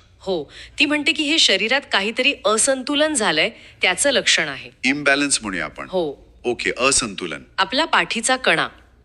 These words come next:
Speaker 1: तो तर शरीराचा आधारस्तंभ आहे, नाही का? मग त्याच्या आरोग्याकडे लक्ष देणं किती महत्त्वाचं आहे, हे या माहितीतून परत परत समोर येत आहे.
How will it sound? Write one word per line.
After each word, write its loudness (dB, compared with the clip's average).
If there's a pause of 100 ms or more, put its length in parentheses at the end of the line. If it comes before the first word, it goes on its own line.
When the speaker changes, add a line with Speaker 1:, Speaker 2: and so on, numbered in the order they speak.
(280)
Speaker 1:
तो 4
तर 0
शरीराचा 2
आधारस्तंभ 0
आहे, -2
नाही 0
का? -4 (360)
मग 0
त्याच्या 2
आरोग्याकडे 0
लक्ष 2
देणं 0
किती -4
महत्त्वाचं 0
आहे, 0 (240)
हे 2
या 6
माहितीतून -2
परत 0
परत 2
समोर -2
येत -4
आहे. -8